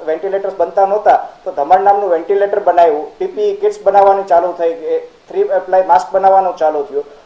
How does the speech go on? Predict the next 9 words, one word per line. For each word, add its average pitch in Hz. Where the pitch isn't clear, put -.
તો 214
સરકારને 208
એવી 233
વસ્તુની 214
જરૂરિયાત 220
છે 190
કે 214
જે 208
રીતના 214